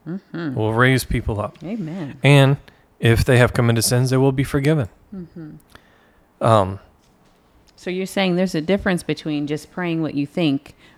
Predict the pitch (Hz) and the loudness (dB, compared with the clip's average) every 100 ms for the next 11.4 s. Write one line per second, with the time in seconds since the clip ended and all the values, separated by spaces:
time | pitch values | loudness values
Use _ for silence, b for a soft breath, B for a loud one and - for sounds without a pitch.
0 | b 160 151 147 - 151 147 139 - 143 | b -2 0 -4 -4 -2 -2 -4 -4 -4
1 | - 185 156 151 - 165 151 143 156 147 | 0 0 0 -4 -6 -4 -2 0 0 -2
2 | - 151 147 147 139 147 147 143 - 156 | -4 -2 -2 -4 -4 -4 -4 -6 -8 -6
3 | 147 - - - B B B B 156 147 | -6 -8 -12 -18 B B B B -4 0
4 | 117 113 110 156 117 165 151 151 143 147 | 2 2 2 2 2 2 -4 -2 -4 -4
5 | - 127 135 143 139 147 151 - 117 113 | -2 4 6 6 4 4 4 4 4 6
6 | 113 107 117 127 123 120 - - 123 123 | 6 4 2 -2 2 2 0 0 2 4
7 | 127 143 143 143 135 143 139 135 143 139 | 2 0 2 4 4 4 6 8 8 6
8 | - 131 147 - - 104 - - - - | 4 4 2 2 0 0 -2 -12 -12 -20
9 | B B 165 - 123 - 135 131 127 131 | B B -10 -4 -2 4 6 8 8 6
10 | 135 135 135 120 107 117 135 123 - 113 | 6 4 4 4 4 0 -4 -4 2 4
11 | 147 147 127 | 6 4 -2